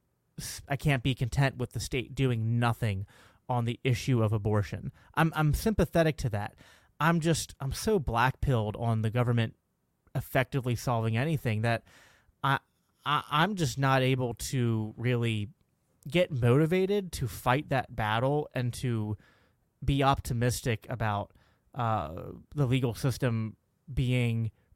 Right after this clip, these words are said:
part of the actual solution to the issue of abortion. Um, that said, if there's going to be a legal system and it's going to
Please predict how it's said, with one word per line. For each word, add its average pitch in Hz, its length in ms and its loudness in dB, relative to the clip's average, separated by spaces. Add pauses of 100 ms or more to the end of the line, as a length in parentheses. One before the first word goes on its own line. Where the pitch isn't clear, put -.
part 139 260 2
of 110 180 -4
the 113 340 -4
actual 120 480 -4
solution 110 720 -4
to 117 380 0
the 113 240 -4
issue 117 320 -4
of 107 80 -4
abortion. 101 580 -6 (460)
Um, 104 500 -2 (480)
that 175 260 2
said, 120 500 0 (1500)
if 190 380 2
there's 160 220 2
going 165 140 2
to 147 80 4
be 151 140 4
a 123 60 2
legal 151 220 2
system 117 400 -2
and 117 100 0
it's 117 100 -12
going 143 240 0
to 120 300 -4